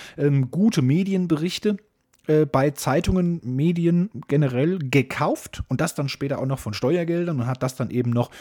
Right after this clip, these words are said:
übers Finanzamt irgendwie verwurschtelt, dass das, äh, verschwindet und keiner mehr merkt. Und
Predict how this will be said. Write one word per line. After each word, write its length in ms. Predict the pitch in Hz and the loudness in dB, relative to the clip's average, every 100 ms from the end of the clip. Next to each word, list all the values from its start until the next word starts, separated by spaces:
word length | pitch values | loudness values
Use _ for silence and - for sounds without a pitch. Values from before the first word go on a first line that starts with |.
| - | -8
übers 220 | 139 123 | 0 0
Finanzamt 480 | - 113 127 120 107 | 0 -2 0 0 0
irgendwie 300 | 127 131 117 | 0 0 -4
verwurschtelt, 500 | - 101 127 - 113 | -4 -2 -2 -4 -6
dass 120 | 107 | -8
das, 160 | - - - - - - | -10 -16 -20 -20 -20 -10
äh, 220 | 107 113 | -8 -8
verschwindet 480 | - 101 131 165 143 | -4 -2 0 0 -2
und 80 | 110 | -4
keiner 260 | 120 113 | -4 -4
mehr 120 | 104 90 | -4 -4
merkt. 300 | 104 151 - | -4 -4 -4
Und 220 | 107 | -6